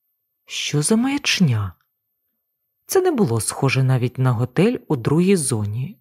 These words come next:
значно гірше. Все сіре, порожнє, в жалюгідному стані і брудне. Жахливо брудне. Наляканий підніс руки до обличчя,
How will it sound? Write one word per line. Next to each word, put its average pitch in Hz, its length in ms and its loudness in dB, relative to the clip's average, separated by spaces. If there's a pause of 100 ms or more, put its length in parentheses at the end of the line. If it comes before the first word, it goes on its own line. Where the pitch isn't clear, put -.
(100)
значно 247 500 -2
гірше. - 520 -2 (840)
Все - 320 -2
сіре, 139 680 -2 (220)
порожнє, 143 800 0 (120)
в 123 60 -10
жалюгідному 120 680 2
стані 185 520 2 (180)
і 156 80 0
брудне. 113 600 -2 (920)
Жахливо 143 640 -2
брудне. 110 520 -2 (1300)
Наляканий 135 680 2
підніс 131 560 -2
руки 123 320 0
до 135 140 0
обличчя, 131 840 -2